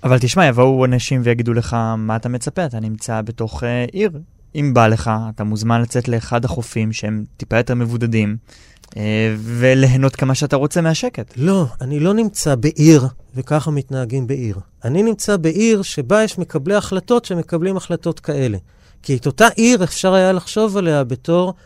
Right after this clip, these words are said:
Speaker 2: "בואו נעשה את העיר הכי שקטה בארץ." אחרי שעשינו כבר את העיר עם הכי הרבה אופניים בארץ. הנה, ראינו שזה אפשר.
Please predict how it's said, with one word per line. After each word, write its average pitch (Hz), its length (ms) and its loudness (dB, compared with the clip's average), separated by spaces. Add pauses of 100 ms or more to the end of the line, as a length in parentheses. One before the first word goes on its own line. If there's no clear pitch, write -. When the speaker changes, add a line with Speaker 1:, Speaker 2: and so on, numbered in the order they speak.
(580)
Speaker 2:
"בואו 233 220 8
נעשה 208 460 2
את 208 120 -4
העיר 165 320 2
הכי 202 260 -2
שקטה 156 600 -2 (180)
בארץ." 131 540 -2
אחרי 226 220 4
שעשינו 208 480 0
כבר 156 260 0
את 135 120 -6
העיר 170 360 2 (600)
עם 135 160 -2
הכי 180 200 2
הרבה 151 180 6
אופניים 135 540 2
בארץ. 98 480 -6
הנה, 202 140 4
ראינו 196 280 6
שזה 160 300 0
אפשר. 110 340 -4